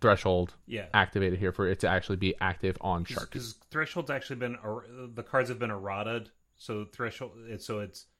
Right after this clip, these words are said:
Speaker 2: it's, yeah, activate only if seven or more cards in your graveyard are, is part of the ability.
Speaker 1: Correct. So that fully reads red, tap, sacrifice Barbarian Ring,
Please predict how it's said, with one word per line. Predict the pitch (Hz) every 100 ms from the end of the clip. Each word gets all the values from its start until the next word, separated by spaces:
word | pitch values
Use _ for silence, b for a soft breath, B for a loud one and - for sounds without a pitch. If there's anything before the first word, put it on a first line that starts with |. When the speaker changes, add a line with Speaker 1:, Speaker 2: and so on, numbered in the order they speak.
| _ -
Speaker 2:
it's, | 107 -
yeah, | 110
activate | 107 110 113 120 117
only | 117 110
if | -
seven | 120 110 107
or | 101
more | 101 104 95 _ _
cards | - 113 98
in | 104
your | 95
graveyard | 104 98 104
are, | 95 - -
is | 110
part | - - 127 117
of | 113
the | 107
ability. | 98 98 92 90 - - - - - B B B B _ _ 135 -
Speaker 1:
Correct. | 92 82 -
So | - 92 - -
that | 98 -
fully | 156 143 101
reads | 90 87 -
red, | 98 104 98 95 - -
tap, | - 101 90 - - - -
sacrifice | - 107 - - 95
Barbarian | 101 95 101 92 90 87
Ring, | 87 87